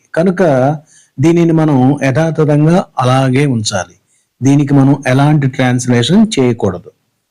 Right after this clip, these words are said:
అరిచాడు, shouted, మరియు, and, గుహ, కేవ్, తలుపు, డోర్, అద్భుతంగా, మ్యాజికల్లీ, తెరుచుకుంది,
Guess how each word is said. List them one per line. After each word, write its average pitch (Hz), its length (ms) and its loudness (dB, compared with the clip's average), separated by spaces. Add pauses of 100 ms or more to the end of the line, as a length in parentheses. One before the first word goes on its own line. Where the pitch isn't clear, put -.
(400)
అరిచాడు, 135 1120 2
shouted, 139 920 -2 (800)
మరియు, 143 920 2 (280)
and, 147 320 2 (1040)
గుహ, 143 160 0 (760)
కేవ్, 139 540 0 (580)
తలుపు, 143 840 2 (240)
డోర్, 139 540 0 (560)
అద్భుతంగా, 135 1200 0 (120)
మ్యాజికల్లీ, 131 1160 0 (480)
తెరుచుకుంది, 135 1300 2